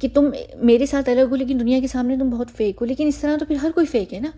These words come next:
इस तरह तो हम सब फेक हैं। फिर हम सब की अलग-अलग कई सारे मखोटे होते हैं और हम सब में, यानी हम सब के अलग-अलग चेहरे हैं,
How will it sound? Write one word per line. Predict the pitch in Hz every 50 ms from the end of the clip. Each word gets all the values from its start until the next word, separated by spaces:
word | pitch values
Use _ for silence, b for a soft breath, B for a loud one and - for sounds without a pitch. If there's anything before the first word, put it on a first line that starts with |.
| B B B B B B B B B
इस | - -
तरह | - 269 285 285
तो | 320 302
हम | 269 277
सब | 277 - 311 302
फेक | - 269 240 226 226 214
हैं। | 202
फिर | - - 180 - - - - - - - - -
हम | 247 247 247
सब | 262 269 269
की | - - 302
अलग-अलग | 294 254 262 262 262 262 277 277 -
कई | 269 294 285
सारे | - 269 254 247 247 247 233
मखोटे | 240 214 196 214 220 - - 214 202 - 247
होते | 233 214 208 226 240
हैं | 247
और | 240 226
हम | 233 233
सब | 233 233 262 247
में, | 233 240 247 254 262 262 247 B B B B B B B B B B B B B B B - - 262
यानी | 254 240 254
हम | 262 262 262
सब | 269 294 294
के | - 294
अलग-अलग | 277 285 285 294 285 277 269
चेहरे | - - 226 208 196
हैं, | - 226 208